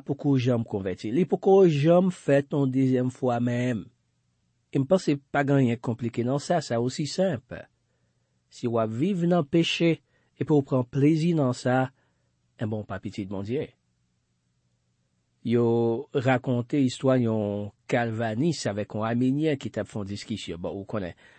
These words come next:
eh, sa se de kouran teyolojik diferan, e kalvanis yo avèk amenyen yo. Donk, kalvanis la kwè,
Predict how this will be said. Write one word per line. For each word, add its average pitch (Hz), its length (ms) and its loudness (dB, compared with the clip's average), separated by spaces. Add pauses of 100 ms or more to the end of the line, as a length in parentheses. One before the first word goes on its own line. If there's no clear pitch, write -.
(120)
eh, 95 240 -8
sa 110 200 -4
se 107 160 -4
de 117 200 0
kouran 120 640 0
teyolojik 117 600 -2
diferan, 131 520 0 (440)
e 98 320 -2
kalvanis 117 680 -2
yo 151 120 0
avèk 110 280 -2
amenyen 107 440 -4
yo. 180 140 -2 (340)
Donk, 131 200 2
kalvanis 147 600 4
la 170 80 4
kwè, 190 380 6